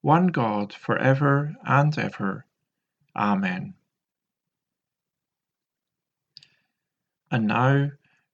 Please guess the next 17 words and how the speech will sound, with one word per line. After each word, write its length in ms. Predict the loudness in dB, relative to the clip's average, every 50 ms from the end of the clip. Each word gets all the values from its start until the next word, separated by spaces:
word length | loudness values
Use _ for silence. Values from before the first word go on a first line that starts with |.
| _ _ _ _ _ _ _ _ _ _ _ _ _ _ 0
God 380 | 2 4 4 4 4 2 0 -6 -6
grant 380 | 0 4 4 4 4 4 0 -4 -10 -8
to 100 | -8 -2
the 120 | 0 0
living 500 | 2 2 0 0 0 0 2 2 2 0
grace, 640 | 0 -2 0 0 0 0 -2 -4 -8 -14 -14 -16 -16 -20 _ _ _ _ _ _ _ _ _ _ _ _ _ _ _ _ _ _ _ _ _ _ _
to 100 | -6 0
the 120 | 0 0 2
departed 840 | 2 -2 -6 0 2 4 4 4 2 0 -2 0 0 0 -2 -4 -12 -16 -10
rest, 720 | -2 0 2 2 2 0 -4 -10 -14 -16 -16 -18 -20 -20 _ _ _ _ _ _ _ _ _ _ _ _ _ _ _ _ _ _ _ _ _ _ _ _ _
to 100 | -6 -4
the 140 | -4 -4 -6
Church, 680 | -4 0 4 4 4 4 2 -2 -8 -14 -14 -14 -18 _ _ _ -8
the 80 | -8
Queen, 560 | -6 0 2 4 4 4 4 2 0 -2 -4 -6
the 140 | -8 -8 -4
Commonwealth, 920 | 0 2 4 4 4 4 4 4 4 4 4 2 0 -4 -10 -18 -20